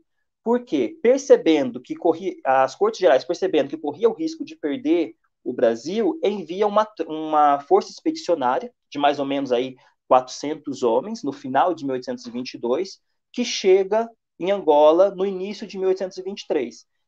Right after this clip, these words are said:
E vai ser essa presença militar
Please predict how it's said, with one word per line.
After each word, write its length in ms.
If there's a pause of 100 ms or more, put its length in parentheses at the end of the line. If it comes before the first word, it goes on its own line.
(140)
E 100
vai 140
ser 340
essa 340
presença 520
militar 560